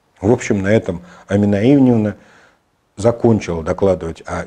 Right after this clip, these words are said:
неимоверных ус-, успехах, а,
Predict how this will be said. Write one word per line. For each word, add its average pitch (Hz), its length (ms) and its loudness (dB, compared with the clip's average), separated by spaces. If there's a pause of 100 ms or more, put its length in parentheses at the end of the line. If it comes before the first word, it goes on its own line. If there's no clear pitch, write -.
неимоверных 113 760 2
ус-, - 300 -12
успехах, - 680 -2 (120)
а, 82 540 -10